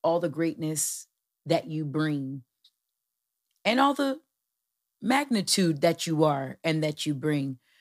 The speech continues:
Might not always be great. It might be deep. Some of your depth might include, uh,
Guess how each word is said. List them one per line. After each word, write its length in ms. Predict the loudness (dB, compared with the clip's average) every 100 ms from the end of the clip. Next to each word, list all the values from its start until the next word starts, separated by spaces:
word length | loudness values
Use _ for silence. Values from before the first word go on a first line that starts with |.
| _ 4
Might 220 | 6 8
not 120 | 8
always 300 | 8 6 4
be 140 | 2
great. 480 | 0 4 4 4 -4 _ _ -4
It 100 | 2
might 240 | 2 2
be 120 | -2
deep. 440 | -2 -2 -4 -8 _ _ _ _ -4
Some 260 | 0 2 2
of 100 | 2
your 120 | 2
depth 340 | 4 2 2
might 260 | 0 0 2
include, 720 | -2 -4 -2 0 2 0 -2 _ _ _ 2
uh, 520 | 8 8 8 4 0